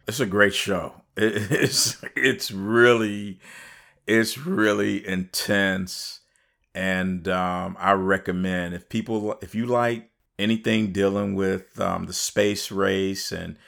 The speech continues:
going to the moon and anything dealing with that, this is the s-, this is the show for you. Um, what else? I just started watching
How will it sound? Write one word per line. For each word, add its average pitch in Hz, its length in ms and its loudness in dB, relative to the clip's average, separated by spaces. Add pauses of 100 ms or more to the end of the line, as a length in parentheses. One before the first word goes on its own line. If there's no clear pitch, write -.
(300)
going 101 320 2
to - 120 -8
the 95 80 -2
moon 104 760 0
and 90 480 -6 (240)
anything 135 480 0
dealing 107 280 2
with 104 180 -4
that, 95 420 0
this 107 240 -2
is 92 120 -10
the 90 80 -10
s-, - 260 -10
this 95 220 -6
is 92 80 -10
the 95 60 -6
show 87 280 -4
for 87 220 -8
you. 87 340 -8 (760)
Um, 87 320 -4
what 92 140 0
else? 90 520 -4 (380)
I 95 100 -6
just 113 260 -2
started 104 380 0
watching 95 920 -4